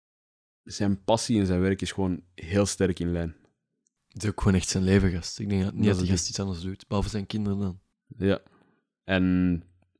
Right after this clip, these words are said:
Speaker 1: hij komt ook van heel ver.
Speaker 2: Ja, zijn, zijn vader had een, had een, zoiets, je zou het kunnen vergelijken met een soort van nachtwinkel, maar dan voor wijn.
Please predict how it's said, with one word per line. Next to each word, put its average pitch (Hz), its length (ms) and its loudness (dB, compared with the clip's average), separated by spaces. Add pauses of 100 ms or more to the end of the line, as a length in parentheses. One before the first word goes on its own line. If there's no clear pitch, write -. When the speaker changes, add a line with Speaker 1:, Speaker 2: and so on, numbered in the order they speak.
(160)
Speaker 1:
hij 95 140 0
komt 120 220 0
ook 120 160 2
van 90 440 -6 (720)
heel 92 280 -4
ver. 90 340 -2 (560)
Speaker 2:
Ja, 95 420 -2
zijn, 107 240 -2
zijn 98 160 0
vader 110 180 4
had 113 120 2
een, 98 280 0
had 120 240 -8
een, 95 320 -6
zoiets, 110 300 -2
je - 100 -10
zou 113 180 -2
het 107 100 -2
kunnen 113 180 4
vergelijken 110 400 2
met 110 120 2
een 107 120 -2
soort 107 240 -6
van 101 220 -2 (540)
nachtwinkel, 131 720 6
maar 107 140 -2
dan 107 160 4
voor 101 280 2
wijn. 113 340 0